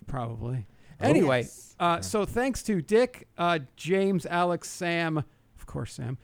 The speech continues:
Speaker 1: Famous Photography, Simon, and Boobs twenty-eight for the emails over the last couple of weeks.
Speaker 2: Cool.
Speaker 1: And everybody reached out,
Speaker 2: Why does
Speaker 1: uh,
Speaker 2: everyone just email you and not me?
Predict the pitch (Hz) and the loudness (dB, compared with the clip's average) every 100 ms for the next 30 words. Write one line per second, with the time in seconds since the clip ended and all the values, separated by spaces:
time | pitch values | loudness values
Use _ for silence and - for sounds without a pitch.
0 | - - 185 175 165 156 170 165 - 156 | -16 -4 2 2 0 0 2 2 0 -4
1 | - 165 151 131 165 156 - 165 156 143 | 0 0 0 0 0 -2 0 0 0 0
2 | 151 - 139 127 127 143 147 143 143 135 | -2 -4 -4 -4 -2 -2 -2 -2 -2 -4
3 | 120 135 123 135 127 131 247 294 - - | -4 -4 -4 -6 -4 0 0 0 -8 -14
4 | - - 202 151 156 156 - 165 170 160 | -18 -20 -4 0 2 0 0 0 2 2
5 | 156 170 - - 165 165 175 240 240 240 | 4 2 0 0 0 2 2 2 2 2
6 | 240 208 156 151 160 143 127 156 143 107 | 2 0 0 2 4 4 4 2 2 2
7 | 117 117 151 107 104 | 0 0 -4 -4 -6